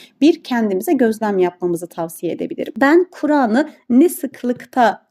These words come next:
döndürüp duruyorum, ne sıklıkta hatmi indiriyorum? Efendimiz Aleyhisselatü Vesselam'ın müjdelerinden biridir bu bize. Kur'an-ı Kerim bize kıyamette şefaatçi olacak. Bakın şefaatine nail olabilmek ne demek Kur'an-ı Kerim'in? Cennete ulaşabilmek demek. E, Kur'an kime şefaat eder?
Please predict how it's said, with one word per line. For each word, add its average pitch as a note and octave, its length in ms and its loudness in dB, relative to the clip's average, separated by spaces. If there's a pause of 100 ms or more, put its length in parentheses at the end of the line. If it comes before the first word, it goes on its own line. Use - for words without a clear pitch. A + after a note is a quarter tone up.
döndürüp G3+ 560 -4
duruyorum, F3+ 400 -2
ne D#4+ 80 4
sıklıkta A#3 540 -2
hatmi G#3 380 -8
indiriyorum? F#3 640 -2 (280)
Efendimiz A#3 280 0
Aleyhisselatü A#3 400 -2
Vesselam'ın A3+ 500 -2
müjdelerinden C4 680 2
biridir F#3 380 -2
bu F3+ 120 -14
bize. F3+ 200 -10 (220)
Kur'an-ı B3 320 0
Kerim C#4 280 2
bize B3 180 -2
kıyamette A#3+ 540 -2
şefaatçi A#3 680 -4
olacak. F#3+ 360 -2 (320)
Bakın C#4+ 200 2
şefaatine A#3 760 2
nail B3+ 280 0
olabilmek A#3 520 -2
ne D#4+ 120 0
demek G#3+ 240 -4
Kur'an-ı G3+ 300 -8
Kerim'in? A#3+ 440 0
Cennete G3 420 -6
ulaşabilmek G3+ 680 -4
demek. - 260 -4 (280)
E, A#3 80 4 (280)
Kur'an D4+ 320 4
kime D#4 300 -2
şefaat G3 500 -8
eder? A3+ 240 -4